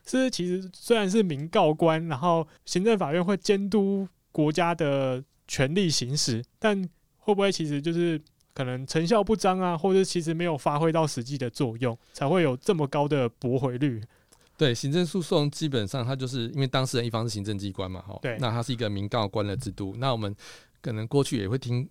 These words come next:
Speaker 2: 听过一种说法，就是民不与官斗。
Speaker 1: 呃，对。
Speaker 2: 哦，好像就觉得说，诶，跟政府打官司容易吃亏，而且你们这些法官也都是领国家薪水嘛，
Speaker 1: 嗯。
Speaker 2: 那会不会
Speaker 1: 官官相护。
Speaker 2: 对，官官相护啊，然后这，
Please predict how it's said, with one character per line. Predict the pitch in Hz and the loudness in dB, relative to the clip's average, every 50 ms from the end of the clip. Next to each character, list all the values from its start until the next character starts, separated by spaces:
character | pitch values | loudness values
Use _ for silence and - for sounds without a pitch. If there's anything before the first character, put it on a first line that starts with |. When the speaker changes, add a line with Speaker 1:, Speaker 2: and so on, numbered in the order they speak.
| _ - | _ -10
Speaker 2:
听 | - 127 135 131 - | -6 -6 -6 -6 -4
过 | - 147 123 | -2 -2 0
一 | 104 | 0
种 | - 107 98 | 0 -2 -4
说 | 92 - - 120 113 | -4 -4 -2 -2 -2
法， | 104 98 | -2 -4
就 | 104 117 | -4 -4
是 | 117 123 120 | -2 -2 -2
民 | 117 113 117 117 | -2 -2 -2 0
不 | 123 160 147 | 2 2 2
与 | 113 | 2
官 | 101 - 120 117 | 2 2 2 2
斗。 | 110 107 120 98 85 - - - - - - - | 2 2 0 0 -2 -4 -12 -18 -20 -20 -14 -10
Speaker 1:
呃， | - 135 117 123 | -6 -6 -6 -2
对。 | - 151 143 | 0 0 2
Speaker 2:
哦， | 127 | 2
好 | 123 | 2
像 | 127 147 196 170 | 2 2 2 2
就 | 165 190 | 2 2
觉 | 165 156 143 | 2 2 2
得 | 143 143 | 2 2
说， | 143 165 | 2 2
诶， | 160 165 | 2 2
跟 | 156 175 170 170 | 2 2 2 2
政 | 156 180 160 131 | 2 2 0 0
府 | 120 127 | 0 -2
打 | - 107 95 | -2 -2 -2
官 | 92 - 117 117 120 | -2 -2 -2 -2 -4
司 | - - 120 120 117 | -4 -4 -4 -2 -2
容 | 110 104 107 | -2 -2 -2
易 | 123 117 | -2 -2
吃 | 107 - - - 110 | -2 -2 -2 -2 -4
亏， | 104 - - 104 101 95 95 107 - | -4 -4 -4 -4 -4 -4 -6 -8 -10
而 | 247 143 | -10 -8
且 | - - | -6 -6
你 | 123 110 | -4 -6
们 | 107 | -6
这 | 104 139 | -4 -4
些 | 135 139 | -4 -4
法 | 127 - 98 | -4 -4 -4
官 | 98 127 123 131 | -4 -4 -4 -4
也 | 143 107 | -4 -6
都 | - 123 | -6 -4
是 | 117 151 | -2 -2
领 | 127 110 101 | -2 -2 -4
国 | 101 107 | -4 -4
家 | 107 123 127 | -2 0 0
薪 | 127 - 131 131 | 0 0 -2 -2
水 | - - 117 95 | -2 -2 -2 -2
嘛， | 92 90 82 - - _ _ _ _ _ _ - | -2 -4 -8 -10 -14 _ _ _ _ _ _ -6
Speaker 1:
嗯。 | 120 | -2
Speaker 2:
那 | 156 156 151 | 0 0 0
会 | - - 147 170 | 0 0 0 0
不 | 160 151 | 0 2
会 | 147 160 156 143 147 | 2 2 2 2 2
Speaker 1:
官 | - 180 196 196 | 2 0 0 2
官 | 196 196 190 190 196 | 2 2 2 2 2
相 | 180 - 185 180 185 | 2 2 0 0 2
护。 | - - | 2 4
Speaker 2:
对， | 185 156 147 | 4 4 4
官 | 151 170 170 165 | 4 4 4 6
官 | 175 170 170 | 4 4 4
相 | 156 - 170 156 160 | 4 4 2 2 2
护 | 170 185 160 139 | 2 2 2 2
啊， | 135 127 127 127 | 2 2 2 0
然 | 123 120 123 | 0 -2 -2
后 | 135 139 131 131 - _ - | -2 -2 -2 -4 -6 _ -10
这， | - | -10